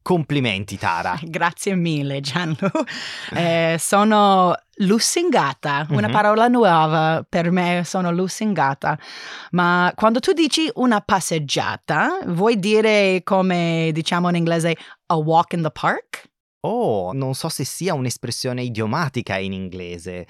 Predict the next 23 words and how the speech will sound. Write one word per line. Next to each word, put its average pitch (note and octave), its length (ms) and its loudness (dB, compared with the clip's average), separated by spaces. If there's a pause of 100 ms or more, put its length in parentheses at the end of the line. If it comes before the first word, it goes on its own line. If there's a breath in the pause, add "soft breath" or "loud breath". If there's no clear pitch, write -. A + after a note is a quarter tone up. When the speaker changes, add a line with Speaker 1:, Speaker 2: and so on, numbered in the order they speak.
Speaker 2:
Hmm. F#3 300 -4
Speaker 1:
Eh, A2 280 -2
vediamo C3 380 2
un A#2 100 -4
po'. - 220 -4 (320 loud breath)
Quando D3 280 2
dico D3 680 0
che C3 540 0 (380)
qualcosa B2+ 600 0
non B2 240 2
è C3 80 2
una C3+ 220 2
passeggiata, A2+ 1200 -2 (400 loud breath)
significa D3 600 -2
che C#3 120 -6
qualcosa C3 680 0
non C#3+ 200 4
è F3 100 0
facile. G#2 840 -4 (240)
Speaker 2:
Mhm, E3 720 -6
non D3 200 -4
è D3+ 40 -6
facile. D3 360 -12